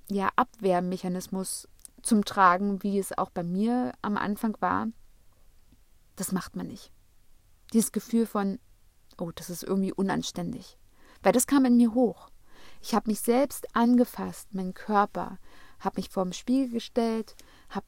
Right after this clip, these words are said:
meine Brust angefasst, hab mir selbst einfach mal, ja, über mein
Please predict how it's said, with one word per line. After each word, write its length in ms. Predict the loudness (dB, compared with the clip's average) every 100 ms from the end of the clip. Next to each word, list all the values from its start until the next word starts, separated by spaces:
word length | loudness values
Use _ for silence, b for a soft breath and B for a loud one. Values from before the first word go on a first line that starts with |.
| -4
meine 220 | -2 -2
Brust 320 | -2 -2 -2
angefasst, 580 | -4 -4 -6 -8 -10 -10
hab 100 | -12 -14 -20 _ _
mir 240 | -2 0 2
selbst 520 | 2 2 0 -4 -2
einfach 320 | -2 -2 -4
mal, 480 | 0 0 0 -2 -4 B B B 0
ja, 300 | 2 2 0 -6 -18 6
über 260 | 8 8
mein 460 | 6 2 0 -2 -4